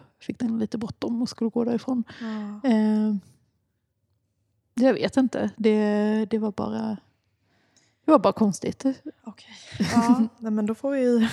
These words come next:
Speaker 2: <laughs> hålla utkik i trädgårdar i,
Speaker 1: Ja.
Speaker 2: runt Göteborg då.
Speaker 1: Mm.
Speaker 2: Om någon ser. Var det en, en variant av figuren?
Speaker 1: Ja, det var två
Speaker 2: Mm.
Speaker 1: stycken.
Speaker 2: Ja.
Speaker 1: Eh,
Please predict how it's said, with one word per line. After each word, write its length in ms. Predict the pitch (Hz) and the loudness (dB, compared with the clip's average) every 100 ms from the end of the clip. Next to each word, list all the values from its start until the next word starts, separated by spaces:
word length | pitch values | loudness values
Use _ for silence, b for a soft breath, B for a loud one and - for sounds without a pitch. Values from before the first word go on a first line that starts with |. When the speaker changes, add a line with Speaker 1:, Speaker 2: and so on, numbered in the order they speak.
| - | -2
Speaker 2:
<laughs> 200 | 233 220 | -6 -8
hålla 180 | - 220 | -8 -6
utkik 400 | 226 - 247 - | -6 -8 -16 -8
i 300 | 208 208 220 - 269 - | -4 -4 -6 -10 -20 -4
trädgårdar 460 | 262 226 226 214 208 | -2 2 2 2 0
i, 440 | 214 226 240 240 262 | -2 -4 -6 -2 4
Speaker 1:
Ja. 100 | 254 233 | 6 6
Speaker 2:
runt 160 | 240 233 | 4 2
Göteborg 440 | 247 269 214 226 | 0 -2 0 0
då. 100 | 233 | 0
Speaker 1:
Mm. 640 | 233 247 233 240 247 247 277 | -2 0 4 6 6 6 2
Speaker 2:
Om 100 | 220 | 0
någon 140 | 220 | -4
ser. 360 | 214 226 208 214 _ B B B | -4 -4 -4 -6 _ B B B
Var 120 | 208 | 2
det 80 | 226 | 4
en, 260 | 240 240 233 | 4 2 0
en 320 | 233 220 220 | -4 -4 0
variant 360 | 226 208 208 | 2 2 0
av 60 | 208 | -6
figuren? 420 | - 196 220 262 247 | -6 -4 -4 -4 2
Speaker 1:
Ja, 220 | 240 226 | 6 6
det 80 | 226 | 6
var 120 | 226 | 4
två 100 | 233 | 6
Speaker 2:
Mm. 140 | 233 | 4
Speaker 1:
stycken. 640 | 226 202 - 214 196 214 214 - | 4 0 -2 -2 -2 -2 -6 -2
Speaker 2:
Ja. 280 | 226 208 208 | 2 2 2
Speaker 1:
Eh, 440 | 208 214 214 214 | 0 0 -2 -4